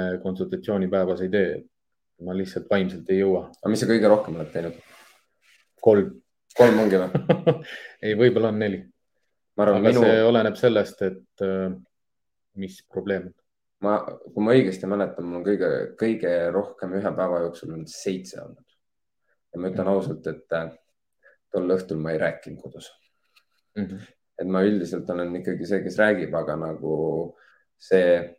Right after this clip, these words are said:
Speaker 2: isegi, isegi siis, kui ma mingi periood siin mõned aastad tagasi ma tegin niimoodi, et ma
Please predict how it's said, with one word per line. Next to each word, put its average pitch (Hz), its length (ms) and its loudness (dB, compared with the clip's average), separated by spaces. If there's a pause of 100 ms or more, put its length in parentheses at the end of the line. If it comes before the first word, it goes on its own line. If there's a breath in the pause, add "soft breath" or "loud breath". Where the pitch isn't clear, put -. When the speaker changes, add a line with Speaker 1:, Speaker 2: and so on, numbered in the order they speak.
(120)
Speaker 2:
isegi, 104 540 2 (320 loud breath)
isegi 131 260 4
siis, 135 240 2
kui 110 120 0
ma 101 80 2
mingi 117 280 4
periood 101 600 4
siin 98 160 -4
mõned 107 240 2
aastad 92 280 -2
tagasi 95 460 0
ma 87 500 -4 (640)
tegin 98 320 -2
niimoodi, 95 460 -2
et 85 220 -6
ma 85 340 -6